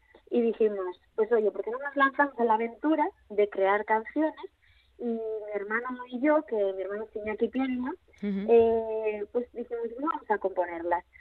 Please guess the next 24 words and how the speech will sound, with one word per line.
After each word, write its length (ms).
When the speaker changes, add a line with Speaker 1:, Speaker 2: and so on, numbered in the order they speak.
Speaker 1:
Bueno, 300
él 160
hace 640
toda 220
la 160
parte, 640
bueno, 240
para 240
mí 160
hace 260
lo 140
más 180
difícil, 580
que 140
es, 80
eh, 600
hacer 340
la 160
música, 680
la 120
melodía 600
y 60
todo 220
eso, 260